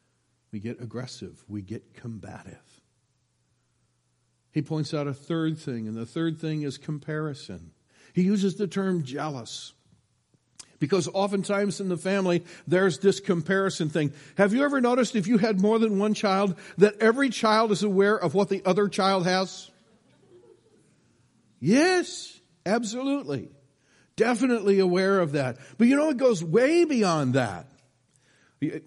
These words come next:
you also know how unaware they are of what they have that the other child doesn't have, right?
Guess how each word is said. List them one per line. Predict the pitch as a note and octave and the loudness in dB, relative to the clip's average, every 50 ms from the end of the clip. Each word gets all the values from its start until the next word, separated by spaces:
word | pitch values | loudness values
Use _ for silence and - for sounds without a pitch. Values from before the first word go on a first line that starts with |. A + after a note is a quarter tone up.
| - - - _ - | -16 -20 -20 _ -14
you | C#3 C3 C#3 E3 D#3+ | -8 -4 -2 0 0
also | D3+ D3 - - D3 | 0 -2 -4 -4 -6
know | C3 C3 C3+ C3 B2+ C3 - - - | -4 -4 -2 -4 -4 -6 -10 -14 -4
how | - D#3+ D#3 D3+ - - | -2 0 0 0 0 -2
unaware | D#3 D#3 D#3 D3 C3 C3 B2+ B2+ | -2 0 0 0 -2 -2 -2 -2
they | A#2+ B2 B2 | -2 -2 -2
are | B2 A#2+ A#2 A#2 | -2 -2 -2 -2
of | G#2+ - | -4 -4
what | C3+ A#2+ - | -6 -4 -2
they | B2+ B2 | -2 -2
have | A#2+ B2 A#2 A2 | -2 -4 -6 -6
that | A2+ G#2+ F#2+ | -6 -6 -4
the | - A#2 A#2 | -4 -2 -2
other | A2+ A2+ G2+ | -2 -4 -6
child | F#2 - G#2+ F#2 F2 E2 | -6 -6 -6 -6 -6 -8
doesn't | E2 D#2 D#2 E2+ | -10 -12 -14 -14
have, | F2 D2 B1 - | -14 -14 -12 -8
right? | E2+ G#2+ A#2+ G#2 | -6 -6 -6 -6